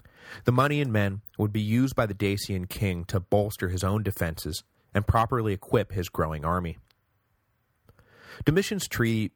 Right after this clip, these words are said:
had the effect of transforming Roman tax dollars into Dacian swords and putting Romans to work building walls that later Romans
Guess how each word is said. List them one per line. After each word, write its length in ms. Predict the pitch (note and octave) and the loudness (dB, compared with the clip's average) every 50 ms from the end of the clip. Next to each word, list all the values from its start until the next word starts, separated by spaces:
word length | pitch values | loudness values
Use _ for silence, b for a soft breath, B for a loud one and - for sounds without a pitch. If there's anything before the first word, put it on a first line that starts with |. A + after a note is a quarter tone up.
| _ - | _ -2
had 200 | - A#2+ C3 C#3+ | 2 2 2 2
the 120 | C#3+ C3+ | 2 0
effect 440 | B2+ - - - G#2 F#2+ F#2 - - | -2 -2 0 0 2 2 2 0 -2
of 180 | G2 F2 E2 | -2 -2 -2
transforming 800 | - - - A#2 A2+ A2+ A2+ - - - A2+ A#2 A#2 B2 A#2+ A#2 | -4 -2 0 0 0 0 -4 -6 -2 0 0 0 2 0 0 2
Roman 300 | G#2+ G2+ G#2 G2+ G2 F#2 | 2 2 2 2 -2 0
tax 400 | - - - G#2 G#2 - - - | 0 0 0 0 -2 -2 -6 -2
dollars 400 | - F2 E2 E2 D#2 D2+ - - | 0 0 0 0 -2 -6 -8 -6
into 180 | - G2+ F#2+ - | -6 -4 -4 -4
Dacian 520 | F#2+ - G2+ F#2+ F#2+ F#2+ - - F2 D#2 D#2 | -2 0 0 0 0 -2 -4 -6 -6 -6 -6
swords 500 | - - - F#2+ F#2 E2+ D2+ D#2 - - B B B B B B B B B B - | -4 -2 0 0 0 0 -2 -6 -10 -14 B B B B B B B B B B 0
and 140 | A2+ G#2+ | 2 2
putting 260 | - - A#2+ A#2 G#2+ G#2 | 4 2 2 0 -2 0
Romans 400 | G#2 G#2+ A2 A#2 A#2 A2+ G#2 - | 0 0 0 0 -2 -4 -4 -4
to 120 | - G#2 | -2 -2
work 320 | F#2+ F2 E2+ E2 E2 - b b b b b b _ | 0 0 -2 -2 -4 -6 b b b b b b _
building 360 | A2+ A2+ A2+ G#2+ G#2 F#2+ F#2+ | 4 4 4 2 -2 -4 0
walls 400 | F#2+ G#2 G#2+ G#2+ G2 F2 E2+ - - | 2 2 4 4 2 0 -4 -4 -4
that 180 | G2+ - - | -6 -4 0
later 260 | F#2+ G2 G#2+ A2+ A2 G2+ | 0 2 2 2 0 0
Romans 460 | E2+ F2 E2 D#2+ D#2 D#2 E2 - | -2 -2 -2 -2 -4 -6 -8 -10